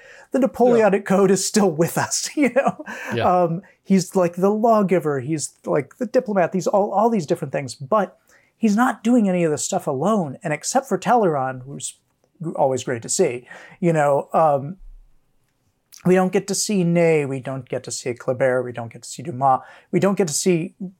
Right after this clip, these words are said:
Speaker 1: any of these, uh, uh, uh,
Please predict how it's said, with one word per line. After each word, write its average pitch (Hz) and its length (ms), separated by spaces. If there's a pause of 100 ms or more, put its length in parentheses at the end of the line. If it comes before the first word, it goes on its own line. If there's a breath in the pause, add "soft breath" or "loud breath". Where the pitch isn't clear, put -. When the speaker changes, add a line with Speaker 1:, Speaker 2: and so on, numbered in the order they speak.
(380)
Speaker 1:
any 220 280
of 120 160
these, 113 460 (200)
uh, 147 60
uh, 127 420
uh, 156 180